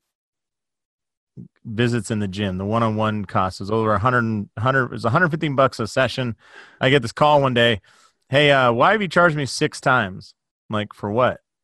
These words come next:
"For coming into the gym over the last six weeks." And I'm like, "You haven't been there."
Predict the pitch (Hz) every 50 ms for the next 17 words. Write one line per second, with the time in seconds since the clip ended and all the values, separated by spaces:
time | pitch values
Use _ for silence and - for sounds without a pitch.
0 | _ 110 117 107 - 151 147 151 151 151 147 143 131 127 107 113 135 143 139 127
1 | 120 117 110 110 113 123 110 - - - _ _ _ _ - _ _ _ _ -
2 | _ _ _ - - - 131 107 - - 127 120 95 - - 104 98 95 98 98
3 | 95 95 - _ _ _ _ _ _ _ _ _ _ _ - 113 117 131 139 139
4 | 135 123 135 151 156 139 110 98 87 87